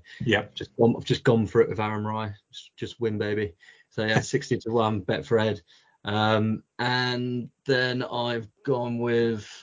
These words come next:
Speaker 2: uh, Kevin Chappell, um, with Jason, hundred seventy-five to one, bet three six five each way extra.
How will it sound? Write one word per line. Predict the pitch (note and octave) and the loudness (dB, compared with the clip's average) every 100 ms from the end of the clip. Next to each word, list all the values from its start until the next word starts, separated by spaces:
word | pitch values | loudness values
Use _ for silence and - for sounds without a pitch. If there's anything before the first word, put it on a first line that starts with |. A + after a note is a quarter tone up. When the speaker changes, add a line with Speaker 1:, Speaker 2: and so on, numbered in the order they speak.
| _ | _
Speaker 2:
uh, | A#2+ A2 G#2+ | -2 -2 2
Kevin | B2+ A2 | 2 2
Chappell, | G2+ A2+ G2+ G#2+ G#2 A2+ - _ _ - | 0 0 0 0 0 -6 -16 _ _ -12
um, | G#2+ G#2 G2+ F#2+ F2+ _ - - _ _ _ | -8 -8 -8 -10 -14 _ -20 -20 _ _ _
with | A#2 G#2+ | -12 -6
Jason, | C3+ C3+ C3+ C3+ | -2 -2 0 -2
hundred | A#2 B2 A#2 A2+ | -2 -4 -4 -6
seventy-five | G#2 A2+ G#2+ - - A2 G#2+ - | -6 -6 -8 -12 -10 -8 -8 -12
to | G#2+ | -10
one, | G#2+ G#2 G2+ - | -8 -8 -10 -14
bet | - | -14
three | - A2+ | -8 -8
six | - - | -8 -12
five | A2 G#2+ | -10 -6
each | A2+ - A#2 | -6 -6 -4
way | A#2+ | -4
extra. | - - - | -4 -6 -10